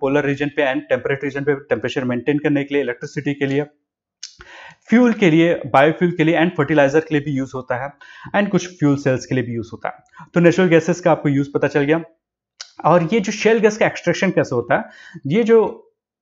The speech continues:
यहाँ से एक ड्रिलिंग होता है, ड्रिलिंग करके यहाँ पे पानी का छोटे-छोटे, अ, पंप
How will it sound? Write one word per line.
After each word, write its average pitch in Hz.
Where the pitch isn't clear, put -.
यहाँ 151
से 214
एक 160
ड्रिलिंग 165
होता 185
है, 196
ड्रिलिंग 185
करके 185
यहाँ 156
पे 190
पानी 143
का 190
छोटे-छोटे, 180
अ, 220
पंप 196